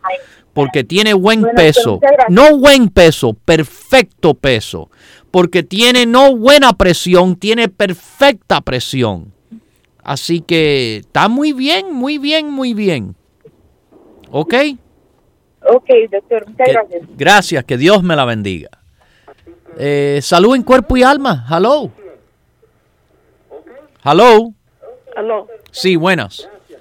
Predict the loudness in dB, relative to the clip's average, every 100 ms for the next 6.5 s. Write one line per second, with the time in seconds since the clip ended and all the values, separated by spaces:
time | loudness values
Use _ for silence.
0 | -20 -20 -16 -14 -14 -16 -14 -12 -10 -10
1 | -12 -16 _ _ _ _ _ -8 -2 0
2 | 0 0 2 4 6 4 2 0 2 2
3 | 4 2 0 0 0 -2 -4 0 0 2
4 | 2 4 4 2 4 4 4 2 -2 -6
5 | -4 -2 -2 -6 -10 _ _ _ _ -20
6 | _ _ -18 -18